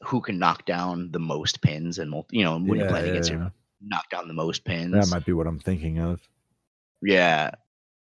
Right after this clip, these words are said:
Speaker 1: But you could play, like, regular bowling, and Wii Tennis was a ton of fun too. It's like, motion controls in that I was okay with.
Speaker 2: See, and that's funny because to your point, I thought that I, like, I loved Wii Sports too, but Wii Tennis was my least favorite because I always had the most trouble with it.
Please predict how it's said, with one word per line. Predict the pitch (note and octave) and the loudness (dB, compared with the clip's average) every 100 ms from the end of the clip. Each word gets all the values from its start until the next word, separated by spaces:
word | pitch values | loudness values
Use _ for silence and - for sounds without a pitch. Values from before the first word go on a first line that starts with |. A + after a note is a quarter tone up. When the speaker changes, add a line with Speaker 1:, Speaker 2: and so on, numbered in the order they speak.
| _ | _
Speaker 1:
But | - | 2
you | A#2 | 2
could | - | 2
play, | A#2+ | 4
like, | G#2 F2 | 6 6
regular | G#2 G2+ G#2+ | 4 6 6
bowling, | F#2+ A2 G#2 | 6 4 4
and | B2+ | 6
Wii | D3 | 6
Tennis | C#3+ A2 C3 C#3 | 6 4 4 2
was | A2 | 0
a | G#2+ | -2
ton | - A#2 | 2 2
of | |
fun | - A2+ | 4 2
too. | G#2+ G2+ G#2 B2 - - | 2 4 4 4 0 0
It's | - | 4
like, | D#3 | 8
motion | G3+ A#3+ | 10 8
controls | G3 - D#3 | 4 4 4
in | A#2+ G#2 | 6 4
that | C3+ F3 - | 4 4 2
I | A2+ | 2
was | A2+ G#2+ | 4 2
okay | G2 F3 D3 | 2 4 4
with. | - - - - _ _ _ _ _ _ | 2 -6 -12 -18 _ _ _ _ _ _
Speaker 2:
See, | - E3+ E3+ D3+ - _ _ | 4 8 10 8 2 _ _
and | D3 | 8
that's | F3 F#3 | 8 6
funny | - G#3 E3+ | 8 10 10
because | C3 B2 C#3 A#2 | 8 6 6 4
to | - F#3 | 6 6
your | C#3 A2 | 8 6
point, | - - F3 C#3+ - | 6 6 6 6 6
I | C3 | 6
thought | D#3 D#3+ C#3 | 8 6 8
that | A#2 G#2 | 4 4
I, | B2 | 4
like, | C#3 B2 A2+ | 6 4 6
I | C3 | 8
loved | D3+ C#3+ | 8 6
Wii | A#2+ C3 | 6 2
Sports | A#2 B2+ G#2+ - | 4 4 4 2
too, | - A2+ D3 | -2 4 6
but | B2+ - _ A2 | 6 2 _ 0
Wii | A2+ G#2 | 2 0
Tennis | - C3+ C#3+ - | 2 2 2 0
was | G#2+ | -2
my | G2 | 0
least | F#2+ A2 C#3+ - | 0 2 2 4
favorite | A#2 G#2+ G#2+ | 4 4 0
because | G2 G#2 | 0 0
I | G#2 | 2
always | G#2+ | 2
had | G#2 F#2+ | 0 -2
the | |
most | F2+ F#2 - | -4 -4 -6
trouble | - D3+ G2+ | -2 0 0
with | D#2 C#2+ | -2 -6
it. | - | -12